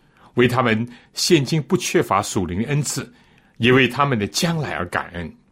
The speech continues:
因为他必坚固你们到底，叫你们在我们主耶稣基督的日子无可责备。保证在哪里呢？又回到了上帝那儿。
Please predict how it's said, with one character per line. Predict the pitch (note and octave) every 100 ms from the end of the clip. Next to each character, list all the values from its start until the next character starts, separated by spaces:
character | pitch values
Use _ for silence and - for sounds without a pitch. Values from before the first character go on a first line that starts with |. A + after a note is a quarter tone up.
| _ _ _ _ _ _ _
因 | A#2 A#2
为 | A2+ A2
他 | -
必 | B2 C#3
坚 | - G#3 F#3+
固 | F#3+ D#3+
你 | F#2
们 | F#2
到 | G2+ A2
底， | F#2 F#2+ D#2 - _ _ _
叫 | - C3
你 | A2
们 | F#2+ G2 G#2+ A2 -
在 | _ - C3
我 | F#2+
们 | F#2 G#2
主 | - - F#2
耶 | A#2+
稣 | D3 - F3
基 | F#3+
督 | F#3 F#3
的 | A2+
日 | A2+ B2
子 | - F#2+ E2 _ _ _
无 | G2+ B2+
可 | C3 -
责 | - F#2
备。 | E2 A2+ F2 _ _ _ _ _ _ _ _ _ _ _ _ _ _ _ _ _ _
保 | G#2 F#2+
证 | C#3 A#2+
在 | A#2
哪 | G2 G#2
里 | A#2
呢？ | G2 C3 - _ _ _ _ _ _ _ -
又 | B2 G2+
回 | F#2+
到 | F2+ F#2+
了 | F2 E2+ - _ _ _
上 | - - A#2 F2+
帝 | F2
那 | D#2+
儿。 | D2+